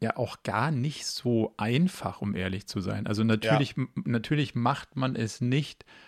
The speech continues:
Speaker 1: damit jemand kommt und sagt, „Wow“, aber man versucht ja schon irgendwie was Sinnvolles zu machen. Und das ist
Speaker 2: Mhm.
Speaker 1: für mich jetzt im Kontrast zu vorher hatte ich halt immer eine Gruppe von, sagen wir mal, zehn, fünfzehn Leuten in einem Raum und da hast du ein direktes Feedback.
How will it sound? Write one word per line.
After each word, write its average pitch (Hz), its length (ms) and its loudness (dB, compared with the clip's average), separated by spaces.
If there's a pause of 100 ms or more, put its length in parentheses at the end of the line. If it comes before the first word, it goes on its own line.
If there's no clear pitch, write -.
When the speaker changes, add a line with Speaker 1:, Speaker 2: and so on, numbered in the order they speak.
(120)
Speaker 1:
damit 120 360 0
jemand 123 340 2
kommt 135 360 0
und 120 140 -2
sagt, 113 280 -2
„Wow“, 120 560 2 (1080)
aber 131 220 6
man 131 180 2
versucht 131 380 -2
ja 151 100 4
schon 139 180 -2
irgendwie 131 460 -2
was 113 240 0
Sinnvolles 135 640 0
zu 104 120 -4
machen. 113 320 2
Und 107 180 -4
das 117 220 -4
ist 123 240 -2
Speaker 2:
Mhm. 117 200 -12 (380)
Speaker 1:
für - 180 -2
mich 123 160 2
jetzt 147 180 0
im 120 120 -2
Kontrast 123 640 0
zu 131 260 -2
vorher 131 500 2
hatte 123 200 0
ich 117 120 -4
halt 117 140 2
immer 120 220 2
eine 120 160 2
Gruppe 120 400 2
von, 120 340 2
sagen 113 180 0
wir 110 60 0
mal, 110 180 0
zehn, 123 280 -2
fünfzehn 117 360 0
Leuten 131 300 2
in 117 160 0
einem 113 260 2
Raum 131 380 4
und 117 220 -4
da 117 60 -4
hast 127 200 -6
du 139 40 0
ein 135 100 -2
direktes 170 680 -2
Feedback. - 680 -2